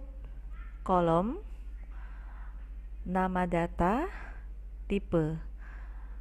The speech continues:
buka kurung siku, not null, artinya,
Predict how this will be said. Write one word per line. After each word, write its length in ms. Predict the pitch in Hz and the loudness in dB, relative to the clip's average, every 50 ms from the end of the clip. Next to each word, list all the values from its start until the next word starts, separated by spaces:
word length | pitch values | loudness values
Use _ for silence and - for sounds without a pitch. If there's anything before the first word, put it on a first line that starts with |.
| - - - - - - - - | -10 -10 -10 -10 -10 -10 -8 -4
buka 400 | 165 170 170 - 208 180 - - | -2 -2 0 2 2 2 2 2
kurung 640 | - 180 175 180 180 180 175 175 175 175 180 180 - | 2 2 4 4 2 2 0 0 0 -2 -2 -4 -4
siku, 560 | - - 180 175 - - 220 247 262 277 262 | -2 -2 -2 0 2 4 6 6 6 4 2
not 320 | 240 180 165 175 190 202 - - - - | -2 -2 0 2 0 0 0 -4 -6 -2
null, 320 | 170 180 175 160 160 165 - - | 0 2 2 2 2 0 -2 -4
artinya, 800 | 170 170 - - - 165 165 165 175 190 208 220 226 233 240 | -4 -4 -4 -4 -4 -2 -2 0 0 2 2 2 2 2 0